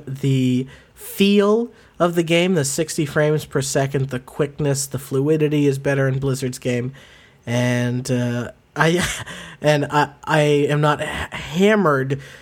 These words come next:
by what I think is pretty bad voice acting that Gearbox has going on in that game. So, to me,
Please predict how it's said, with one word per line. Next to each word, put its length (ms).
by 480
what 180
I 160
think 320
is 140
pretty 220
bad 460
voice 320
acting 600
that 180
Gearbox 480
has 160
going 260
on 140
in 80
that 140
game. 200
So, 220
to 120
me, 300